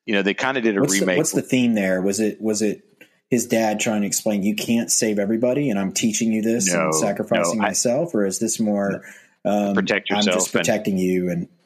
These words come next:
Speaker 1: Yeah,
Speaker 2: Yeah.
Speaker 1: I don't want, I don't want, I don't want you to have to, uh, have to,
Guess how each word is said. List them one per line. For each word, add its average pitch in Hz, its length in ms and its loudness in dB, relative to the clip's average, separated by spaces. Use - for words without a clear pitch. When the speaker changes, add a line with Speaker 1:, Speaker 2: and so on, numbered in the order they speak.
Speaker 1:
Yeah, 85 360 0
Speaker 2:
Yeah. 196 100 0
Speaker 1:
I 90 40 2
don't 92 200 0
want, 92 320 -2
I 95 140 0
don't 95 180 -2
want, 95 340 0
I 98 100 0
don't 107 180 0
want 104 240 -2
you 95 220 0
to 85 300 -2
have 90 280 -2
to, 82 520 -2
uh, 82 440 0
have 98 260 -2
to, 82 160 -2